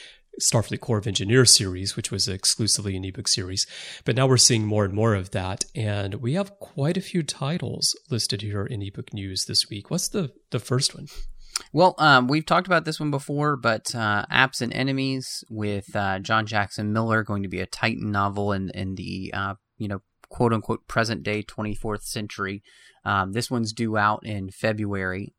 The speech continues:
Speaker 2: and, uh, you can already see listings of that on, on Amazon. Um, we, we've talked about the next one, which is Seasons of Light and Darkness by Michael A. Martin. Uh, this one's supposed to be hopefully coming out,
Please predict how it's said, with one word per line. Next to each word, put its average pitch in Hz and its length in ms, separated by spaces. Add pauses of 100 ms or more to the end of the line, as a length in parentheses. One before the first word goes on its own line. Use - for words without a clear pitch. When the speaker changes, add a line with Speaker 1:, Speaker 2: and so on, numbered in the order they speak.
Speaker 2:
and, 92 400 (120)
uh, 95 200
you 101 180
can 101 120
already 98 220
see 98 180
listings 101 460
of 101 60
that 95 180
on, 92 180 (100)
on 104 140
Amazon. 95 640 (640)
Um, 92 440 (200)
we, 107 200 (160)
we've 110 160
talked 113 260
about 107 220
the 98 80
next 104 360
one, 127 320
which 101 200
is 107 180
Seasons 101 460
of 92 100
Light 95 220
and 98 120
Darkness 101 560
by 95 320 (360)
Michael 101 280
A. 98 60
Martin. 98 680
Uh, 101 180
this 104 240
one's 107 200
supposed 135 420
to 143 60
be 120 100
hopefully 117 400
coming 107 320
out, 101 260